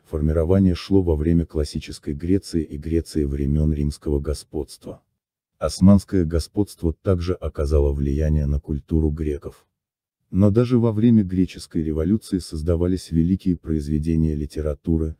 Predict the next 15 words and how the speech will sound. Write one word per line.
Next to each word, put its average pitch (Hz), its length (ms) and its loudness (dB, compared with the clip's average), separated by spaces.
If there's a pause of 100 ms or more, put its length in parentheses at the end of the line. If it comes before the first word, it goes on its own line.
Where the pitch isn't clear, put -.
(220)
музыки, 82 680 -2
живописи. 71 720 -6 (600)
Огромное 95 640 4
влияние 85 520 2
на 78 120 -2
всю - 240 -6
культуру 101 500 2
современной 82 760 0
Греции 87 480 -4
оказало 82 580 -2
православное 73 760 -2
христианство. - 920 -12 (580)
Некоторые 85 540 2
исследователи, 90 800 2
например, 85 640 2